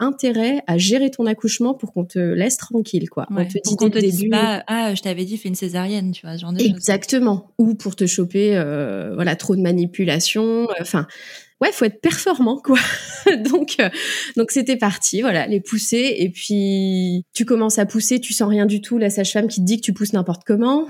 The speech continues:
Speaker 1: Bon, bah, euh, pff, allez, tu prends ça dans ta tête et puis t'essayes de faire mieux.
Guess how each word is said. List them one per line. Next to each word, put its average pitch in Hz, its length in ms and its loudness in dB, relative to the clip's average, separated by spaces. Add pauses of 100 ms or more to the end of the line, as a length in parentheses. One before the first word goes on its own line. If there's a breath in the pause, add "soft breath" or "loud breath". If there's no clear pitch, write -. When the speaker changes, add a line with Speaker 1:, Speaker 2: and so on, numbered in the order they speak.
(140)
Speaker 1:
Bon, 170 240 -2
bah, 151 320 -4
euh, 170 160 -2
pff, - 440 -6
allez, 202 220 -2
tu 180 140 -8
prends - 180 -8
ça 202 160 -2
dans 185 120 -2
ta 175 140 -4
tête 233 320 0
et 254 80 2
puis - 180 -6
t'essayes - 360 -4
de 185 120 -2
faire 175 260 -4
mieux. 226 580 0